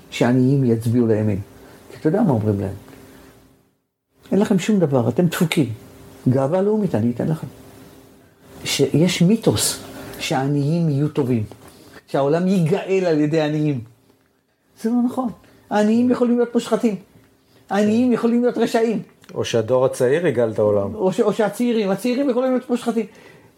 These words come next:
Speaker 1: השמאל בעולם צריך להשתחרר מהפולחן של העניים. שמע, השמאל הזה, שאחרי שברית <laughs> המועצות קרסה, היה שמאל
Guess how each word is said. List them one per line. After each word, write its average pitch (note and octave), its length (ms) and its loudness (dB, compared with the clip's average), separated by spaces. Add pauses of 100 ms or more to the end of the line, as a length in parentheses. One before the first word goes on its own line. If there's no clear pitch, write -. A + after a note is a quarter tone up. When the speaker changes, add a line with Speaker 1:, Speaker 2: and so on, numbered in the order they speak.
Speaker 1:
השמאל D#3 520 0
בעולם D#3+ 420 2
צריך - 220 -2
להשתחרר D3 640 0 (880)
מהפולחן D3 1120 0
של G#3 180 0 (500)
העניים. A3+ 480 0 (360)
שמע, - 140 -4 (280)
השמאל G3 380 0
הזה, E3 280 2 (120)
שאחרי D#3+ 480 0
שברית - 1500 -2
<laughs> - 0 -
המועצות C#3+ 380 0
קרסה, B2+ 380 0
היה C#3 160 2
שמאל F3 380 0